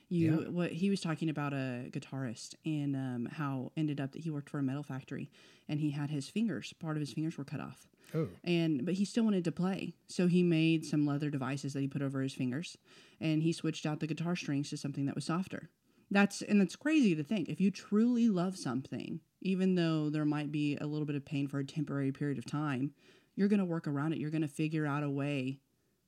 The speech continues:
Speaker 1: to make it happen.
Speaker 2: You'll figure it out.
Speaker 1: Yeah.
Speaker 2: Yeah. I really like that. And that's a great mindset to have. Are you, uh, familiar with Carol Dweck?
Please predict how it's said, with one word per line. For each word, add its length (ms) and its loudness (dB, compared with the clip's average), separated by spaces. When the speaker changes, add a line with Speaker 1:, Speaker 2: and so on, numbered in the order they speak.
Speaker 1:
to 140 0
make 240 2
it 100 -2
happen. 500 -4
Speaker 2:
You'll 140 -4
figure 260 0
it 60 0
out. 240 -8
Speaker 1:
Yeah. 300 2
Speaker 2:
Yeah. 220 0
I 160 2
really 280 8
like 240 4
that. 220 0
And 100 4
that's 220 2
a 40 4
great 320 2
mindset 560 -2
to 100 -6
have. 420 -8
Are 100 4
you, 580 4
uh, 160 0
familiar 340 2
with 160 0
Carol 220 -2
Dweck? 320 -4